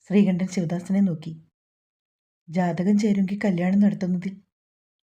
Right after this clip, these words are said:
ഞങ്ങൾക്ക് വിയോജിപ്പൊന്നുമില്ല," ശിവദാസനും ഗീതയും ഒരേ സ്വരത്തിൽ പറഞ്ഞു. "മോളെ ഞങ്ങൾക്ക് ഇഷ്ടായി. ഇനി പിള്ളേർക്ക് തമ്മിൽ ഇഷ്ടായോ എന്നറിഞ്ഞാ മതി." യമുനയാണത് പറഞ്ഞത്.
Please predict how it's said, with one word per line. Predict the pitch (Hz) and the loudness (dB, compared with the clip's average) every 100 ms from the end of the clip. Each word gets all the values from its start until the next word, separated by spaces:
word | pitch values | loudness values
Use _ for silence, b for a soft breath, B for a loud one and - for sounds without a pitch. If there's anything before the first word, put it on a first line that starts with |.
| - | -4
ഞങ്ങൾക്ക് | 196 175 170 | -2 -2 -2
വിയോജിപ്പൊന്നുമില്ല," | 208 208 160 160 165 - 226 254 233 151 - _ _ _ _ _ _ _ | 0 2 2 0 -2 -2 0 0 -2 -6 -12 _ _ _ _ _ _ _
ശിവദാസനും | 190 175 175 180 190 202 | -4 -2 -2 -4 0 0
ഗീതയും | 196 165 180 190 - | 0 -4 -6 -8 -8
ഒരേ | 240 254 | -8 -6
സ്വരത്തിൽ | 285 269 208 - 202 | -6 -4 -4 -4 -6
പറഞ്ഞു. | 170 160 175 - _ _ _ _ _ _ _ _ _ | -4 -4 -6 -14 _ _ _ _ _ _ _ _ _
"മോളെ | 175 185 175 220 | -4 -2 0 0
ഞങ്ങൾക്ക് | 240 247 254 | -2 -2 -4
ഇഷ്ടായി. | 220 - 190 160 - _ _ _ _ _ _ - | -6 -6 -8 -8 -14 _ _ _ _ _ _ -8
ഇനി | 180 | -6
പിള്ളേർക്ക് | 202 196 165 175 202 233 | -2 -2 0 -2 -2 -2
തമ്മിൽ | 220 226 | 2 2
ഇഷ്ടായോ | 202 - 196 208 | 0 -2 0 2
എന്നറിഞ്ഞാ | 208 160 175 | 2 0 -2
മതി." | 190 160 160 - _ _ _ _ _ _ _ | -2 -4 -10 -20 _ _ _ _ _ _ _
യമുനയാണത് | 214 240 285 320 226 190 196 | 0 0 0 0 0 0 -2
പറഞ്ഞത്. | 185 156 147 | -4 -4 -8